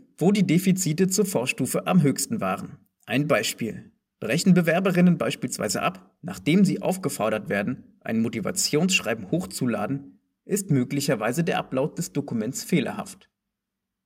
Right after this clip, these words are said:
Andernfalls kann es auch daran liegen, dass überhaupt ein solches Schreiben verfassen zu müssen der Bewerberin in dieser noch recht frühen Phase der Candidate Journey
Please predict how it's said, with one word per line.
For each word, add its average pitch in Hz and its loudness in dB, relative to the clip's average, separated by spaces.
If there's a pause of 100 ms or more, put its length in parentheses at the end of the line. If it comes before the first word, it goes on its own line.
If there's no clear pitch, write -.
(400)
Andernfalls 156 -2
kann 120 -2
es 110 -6
auch - -10
daran 139 0
liegen, 170 -2
dass 170 -4
überhaupt 170 0
ein 151 -2
solches 160 -2
Schreiben 156 0
verfassen 175 -2
zu - -4
müssen 131 0
der 123 0
Bewerberin 139 -2
in - -10
dieser 180 2
noch 175 2
recht 180 -4
frühen 156 -2
Phase 139 -4
der 165 -2
Candidate 131 -2
Journey 123 -4